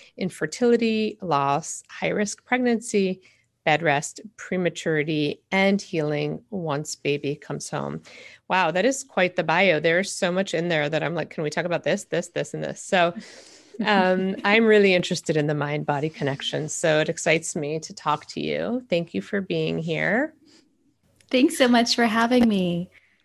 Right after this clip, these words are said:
Speaker 1: We want to begin, I guess I'd love to hear, like, how did you, how did you get into this? Tell us, tell us about your journey a bit.
Speaker 2: Yeah, absolutely. So it's interesting. Uh, the, the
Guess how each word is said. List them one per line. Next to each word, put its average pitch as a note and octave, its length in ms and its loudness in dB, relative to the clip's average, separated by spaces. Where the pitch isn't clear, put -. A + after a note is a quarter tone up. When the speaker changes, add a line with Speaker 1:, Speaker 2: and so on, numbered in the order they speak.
Speaker 1:
We A#3 140 -4
want A#3+ 300 0
to G#4 140 -2
begin, B3+ 460 2
I A#3 60 0
guess C4+ 260 -4
I'd A#4 100 0
love G3+ 340 2
to G3+ 120 0
hear, G3+ 400 2
like, D#3+ 220 -2
how F#3 480 2
did G3+ 260 -2
you, D#3+ 720 -4
how F#3 160 -4
did G#3 180 -4
you G#3 60 -6
get F3+ 160 0
into G3+ 240 -6
this? - 420 -6
Tell F#3+ 180 -2
us, A#3 220 -4
tell G#3+ 200 -4
us A#3+ 120 -4
about A#3 220 -2
your F#3 100 -2
journey E3 440 -4
a C3 60 -6
bit. - 300 -8
Speaker 2:
Yeah, B3 220 -8
absolutely. A3 840 -4
So A3 180 -6
it's A#3+ 140 -2
interesting. C4+ 560 -6
Uh, G3+ 280 0
the, G#3 440 -6
the G#3+ 640 -10